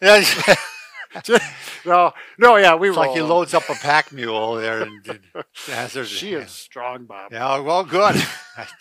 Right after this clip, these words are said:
Speaker 1: handle you.
Speaker 2: I hope she doesn't see this video.
Speaker 1: Yeah. <laughs> Number ten, uh, poor back posture. That just really puts pressure on the joints. You know, if you have that
Speaker 2: Yeah.
Speaker 1: rounded out posture,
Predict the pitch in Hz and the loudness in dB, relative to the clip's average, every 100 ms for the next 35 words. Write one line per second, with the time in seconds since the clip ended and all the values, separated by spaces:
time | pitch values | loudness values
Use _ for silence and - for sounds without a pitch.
0 | - 113 135 143 135 120 175 165 170 - | -18 -14 -14 -12 -10 -4 -2 -2 -4 -8
1 | 143 139 123 113 127 120 - 120 107 143 | -12 -14 -14 -20 -20 -20 -20 -18 -8 -6
2 | 139 - 190 - - - - - _ _ | -6 -10 -16 -20 -20 -20 -20 -20 _ _
3 | 175 190 226 214 - 196 190 180 175 160 | -2 0 0 -2 2 4 4 2 -4 0
4 | 151 156 - - 240 226 170 151 147 - | 0 0 -6 -4 0 0 0 2 2 -2
5 | 139 135 123 - 143 135 147 127 139 110 | -4 -2 -2 -8 -8 -4 -4 -6 -14 -14
6 | - 120 110 - 117 - - 135 120 131 | -12 -14 -14 -16 -18 -18 -16 -14 -12 -12
7 | 107 110 110 101 113 107 104 - 131 113 | -12 -14 -16 -18 -14 -14 -14 -16 -16 -14
8 | 143 139 131 127 127 127 143 139 131 131 | -12 -10 -8 -8 -4 -4 -4 -6 -6 -4
9 | 123 - 131 123 - 135 120 | -4 -4 -2 -2 -4 -12 -16